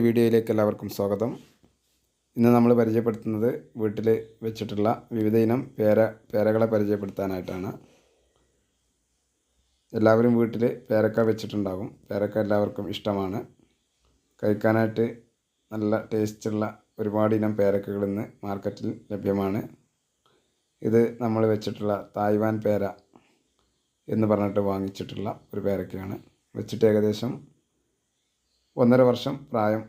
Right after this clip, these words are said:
ആയിട്ടുണ്ട്. നന്നായി കായ പിടിക്കുന്ന ഒരിനമാണ്. രണ്ട് മൂന്ന് തവണകളായിട്ട് ഒരു ഏഴോളം പേരക്ക നമുക്ക്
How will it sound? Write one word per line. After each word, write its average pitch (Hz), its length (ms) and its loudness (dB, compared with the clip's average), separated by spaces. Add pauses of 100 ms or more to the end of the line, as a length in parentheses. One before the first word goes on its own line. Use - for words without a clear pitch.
ആയിട്ടുണ്ട്. 98 440 -6 (600)
നന്നായി 117 360 2
കായ 110 240 4
പിടിക്കുന്ന 113 380 -2 (160)
ഒരിനമാണ്. 101 520 -4 (880)
രണ്ട് 110 200 0
മൂന്ന് 117 220 2 (380)
തവണകളായിട്ട് 104 640 0 (1600)
ഒരു 113 100 2 (100)
ഏഴോളം 120 340 4 (100)
പേരക്ക 110 320 0 (100)
നമുക്ക് 104 300 -6